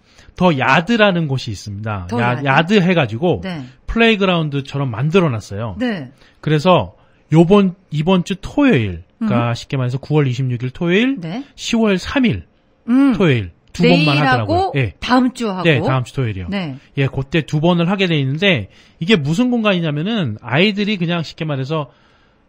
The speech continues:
Speaker 1: 그냥 플레이그라운드 같긴 하지만,
Speaker 2: 네.
Speaker 1: 뭐 다양하게 이제 놀 수 있는, 체험할 수 있는
Speaker 2: 음.
Speaker 1: 그런 것들을 이렇게 만들어놨어요.
Speaker 2: 네.
Speaker 1: 그리고 예, 여기서는 이제 시간은 열두 시부터 네 시까지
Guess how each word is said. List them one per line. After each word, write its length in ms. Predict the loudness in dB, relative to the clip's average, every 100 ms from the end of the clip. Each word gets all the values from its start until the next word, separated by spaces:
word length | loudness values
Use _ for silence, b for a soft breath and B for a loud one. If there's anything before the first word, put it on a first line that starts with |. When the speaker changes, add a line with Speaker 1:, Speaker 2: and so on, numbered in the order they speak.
| _ _ _ _ _
Speaker 1:
그냥 200 | -2 0
플레이그라운드 720 | 2 4 4 6 4 4 0
같긴 340 | -2 -4 -2 0
하지만, 520 | 0 2 2 2 0
Speaker 2:
네. 380 | -4 -4 -4 -6 -2
Speaker 1:
뭐 120 | -2
다양하게 640 | 0 0 0 2 0 0
이제 180 | -2 -2
놀 260 | 0 0 0
수 180 | -2 -2
있는, 240 | -2 -4
체험할 400 | -4 -4 -2 -4
수 160 | -4 -6
있는 420 | -4 -4 -4 -4
Speaker 2:
음. 260 | -6 -6 -4
Speaker 1:
그런 180 | 0 0
것들을 280 | 0 -2 -4
이렇게 160 | -4
만들어놨어요. 920 | -6 -4 -2 0 0 -4 -8 -10 -12 -8
Speaker 2:
네. 420 | -2 -2 -2 -6 -6
Speaker 1:
그리고 380 | 0 2 2 0
예, 160 | -2 -6 -4
여기서는 480 | -2 -2 0 0
이제 300 | 0 -2 -4 -6 _ b b b b b b _ -14
시간은 560 | 0 4 4 2 -2 0
열두 320 | 0 0 -2
시부터 260 | -2 -2 0
네 160 | 0
시까지 420 | 0 -4 -10 -10